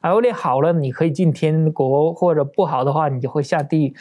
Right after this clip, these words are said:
其实在圣经当中完全没有这个概念的，所以说这个我们也需要有一个正确的认识。再一个呢，就是说对于死亡呢，我，呃，还有一个美好的奖赏等待那些，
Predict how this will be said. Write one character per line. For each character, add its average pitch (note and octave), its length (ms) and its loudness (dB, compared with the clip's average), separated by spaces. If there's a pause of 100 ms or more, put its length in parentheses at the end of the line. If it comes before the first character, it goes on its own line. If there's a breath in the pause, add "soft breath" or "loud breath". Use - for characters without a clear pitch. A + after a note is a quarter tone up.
(260 loud breath)
其 - 160 -4
实 F#3+ 180 2
在 A3 140 0
圣 A3 180 -2
经 F#3+ 100 2
当 F3+ 120 2
中 E3 240 2
完 C3 180 0
全 D#3+ 160 -2
没 D3 80 2
有 C3 100 0
这 B2+ 120 -4
个 A#2+ 80 -4
概 C3 240 -2
念 A#2 200 -10
的， G2 80 -20 (300 loud breath)
所 E3 120 0
以 D3+ 40 2
说 D#3 160 2
这 F#3+ 180 -2
个 C3+ 320 2
我 C3+ 280 -2
们 C3 260 -2
也 A#2+ 240 -2
需 D#3 220 -2
要 D3+ 100 0
有 B2+ 140 -4
一 B2+ 40 -6
个 D3 80 0
正 E3+ 220 0
确 D3+ 140 0
的 C#3+ 80 0
认 F3 200 0
识。 - 240 -10 (460 loud breath)
再 E4+ 200 2
一 B3+ 120 2
个 A#3 120 4
呢， A#3 120 2
就 A#3 140 0
是 - 20 0
说 B3+ 100 2
对 D4 220 0
于 D#4+ 100 4
死 F3+ 240 0
亡 D3 240 2
呢， B3 80 2
我， G3+ 200 0 (320 loud breath)
呃， G#3 300 0
还 F#3+ 180 -2
有 B3 180 2
一 E3+ 80 -2
个 A3 160 0
美 G3 180 2
好 A3+ 160 0
的 E3+ 80 2
奖 E3 320 0
赏 G3 200 0
等 C#3+ 160 -2
待 D#3+ 120 2
那 F#3 160 2
些， F#3 300 0